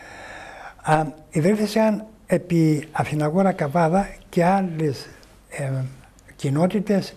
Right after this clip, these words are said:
εκτός Λονδίνου, όπως στο Πέρμιχαμ, στο Λίτς και τα λοιπά, πα-, πα-, πα-, α,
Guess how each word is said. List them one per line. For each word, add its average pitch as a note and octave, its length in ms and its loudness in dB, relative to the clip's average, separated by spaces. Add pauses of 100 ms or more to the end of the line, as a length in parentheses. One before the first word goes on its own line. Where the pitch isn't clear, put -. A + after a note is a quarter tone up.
(140)
εκτός - 720 0 (480)
Λονδίνου, G3 640 0 (1120)
όπως D3+ 440 -4 (360)
στο - 220 -14
Πέρμιχαμ, F#3+ 640 2 (360)
στο B2+ 160 -14
Λίτς F3+ 500 2
και - 100 -18
τα - 140 -18
λοιπά, C3+ 360 -10 (220)
πα-, - 140 -10 (240)
πα-, - 160 -12 (160)
πα-, - 240 -4
α, C#3+ 80 0